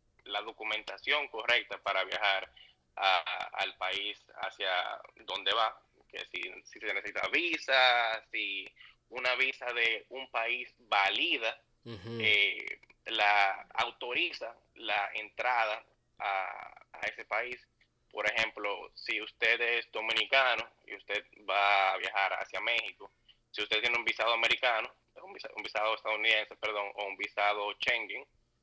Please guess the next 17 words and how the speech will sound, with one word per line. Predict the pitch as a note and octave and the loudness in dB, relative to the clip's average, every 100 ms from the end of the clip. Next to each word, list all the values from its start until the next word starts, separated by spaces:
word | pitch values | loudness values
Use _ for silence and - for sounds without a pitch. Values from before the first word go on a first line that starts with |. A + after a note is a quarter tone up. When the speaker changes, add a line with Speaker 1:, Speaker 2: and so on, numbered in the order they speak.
| _ | _
Speaker 1:
usted | G#2+ - G#2 | -8 -4 -2
puede | - G#2+ | 0 0
entrar | G#2 G#2 F#2+ | 2 0 0
a | |
México | G2+ F3 E3+ - - | 2 2 0 -12 -8
sin | G#2 | -8
necesidad | F#2+ F2+ G2 F#2 F#2+ | -8 -8 -2 0 0
de | F#2 | -2
tener | F#2+ F#2+ F#2+ F#2+ - | -6 -2 0 -2 0
que, | G2 F#2+ F2+ - - - - - _ _ | 2 4 4 0 -10 -20 -20 -20 _ _
eh, | - G2 F#2+ F#2+ | -4 -2 -4 -10
buscar | G2+ - A2 G#2 G#2 - | -10 -2 6 6 6 2
la | F#2+ | 0
visa | F#2+ A2+ - G2 | 0 -2 -2 -4
para | - G2+ F#2+ F#2+ | 2 4 4 -2
ese | G#2+ F2+ | -10 -12
país. | - D3+ D#3+ | -6 -6 -6